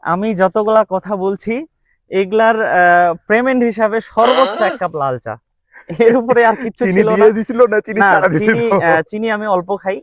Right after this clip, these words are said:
Speaker 1: অল্প চিনি দিয়েই আমি হচ্ছে সর্বোচ্চ এক কাপ লাল চা, এর উপরে আর কিছু না।
Speaker 2: না, actually true। আমি এ-, এই, এই জিনিসগুলো যখন চেঞ্জ হয়, আমাদের, আমাদের ফ্রেন্ডশিপটা হচ্ছে একদম ছোটবেলা থেকেই। So এই জিনিসগুলো যখন,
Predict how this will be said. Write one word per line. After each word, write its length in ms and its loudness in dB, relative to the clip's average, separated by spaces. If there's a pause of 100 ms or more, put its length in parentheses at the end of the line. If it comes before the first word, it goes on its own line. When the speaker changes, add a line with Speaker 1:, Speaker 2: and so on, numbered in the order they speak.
Speaker 1:
অল্প 360 -4
চিনি 320 -10
দিয়েই 440 2
আমি 240 -2
হচ্ছে 340 -10
সর্বোচ্চ 480 -8
এক 160 -8
কাপ 180 -12
লাল 220 -2
চা, 200 -2 (320)
এর 160 -2
উপরে 280 -4
আর 120 -4
কিছু 220 -14
না। 160 -14 (380)
Speaker 2:
না, 240 -4
actually 340 -6
true। 440 -8
আমি 420 -6
এ-, 340 -4
এই, 520 -8
এই 220 -8
জিনিসগুলো 520 -4
যখন 260 -6
চেঞ্জ 380 -6
হয়, 140 -4 (100)
আমাদের, 380 -2 (140)
আমাদের 280 -4
ফ্রেন্ডশিপটা 520 -6
হচ্ছে 220 -8
একদম 260 -8
ছোটবেলা 400 -4
থেকেই। 220 -12 (120)
So 100 -4
এই 120 -4
জিনিসগুলো 360 -4
যখন, 280 -6